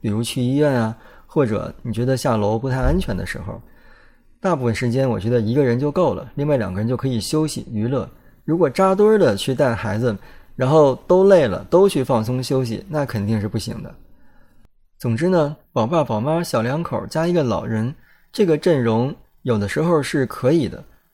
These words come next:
但有的时候就会比较紧张。这也得看孩子是什么样的孩子，这个后边我再细说。如果三个人不够的话，就得考虑变阵了，可能让爷爷或者老爷爷过来一块儿帮忙，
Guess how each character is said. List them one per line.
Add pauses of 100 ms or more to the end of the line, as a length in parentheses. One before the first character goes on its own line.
但
有
的
时
候
就
会
比
较
紧
张。 (720)
这
也
得
看
孩
子
是
什
么
样
的
孩
子， (480)
这
个
后
边
我
再
细
说。 (1080)
如
果
三
个
人
不
够
的
话，
就
得
考
虑
变
阵
了， (520)
可
能 (200)
让
爷
爷
或
者
老
爷
爷
过
来
一
块
儿
帮
忙，